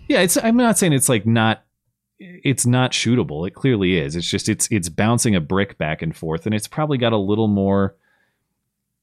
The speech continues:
it's just got a, a, a lot of weight bouncing around in it. So it's, it's maybe a little more to handle for a pistol caliber than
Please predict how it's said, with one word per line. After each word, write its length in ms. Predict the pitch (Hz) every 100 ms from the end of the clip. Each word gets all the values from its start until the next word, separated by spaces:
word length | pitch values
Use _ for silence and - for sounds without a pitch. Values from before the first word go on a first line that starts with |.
| -
it's 260 | 131 -
just 260 | - 143 -
got 160 | 151 151
a, 140 | 139
a, 500 | 120 117 98 - 120
a 20 | 117
lot 240 | 117 135
of 80 | 113
weight 260 | 110 139
bouncing 320 | 107 104 101 98
around 380 | 90 104 127
in 100 | 98
it. 160 | 87 -
So 140 | 98
it's, 260 | 92 - -
it's 320 | 110 - - - -
maybe 300 | 107 123 123
a 80 | 101
little 240 | 104 110
more 180 | 104 101
to 100 | 90
handle 300 | 101 110 98
for 140 | 92
a 60 | 85
pistol 300 | 113 - 85
caliber 480 | - 98 107 90 85
than 300 | 85 80